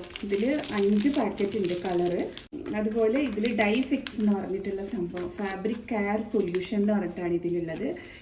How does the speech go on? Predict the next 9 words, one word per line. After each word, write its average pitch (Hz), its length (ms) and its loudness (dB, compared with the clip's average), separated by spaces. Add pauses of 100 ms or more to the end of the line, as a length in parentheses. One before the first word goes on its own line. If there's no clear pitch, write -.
(140)
ഡൈ 185 120 0 (140)
ഫിക്സ് - 260 -8
ഫാബ്രിക് 180 400 -4 (360)
കെയർ 180 220 -4 (200)
സൊല്യൂഷൻ. 175 580 -2 (480)
ആ, 196 260 0 (160)
ഇത് 226 180 2 (400)
ഒരു 196 140 6 (280)
അഞ്ച് 196 220 -2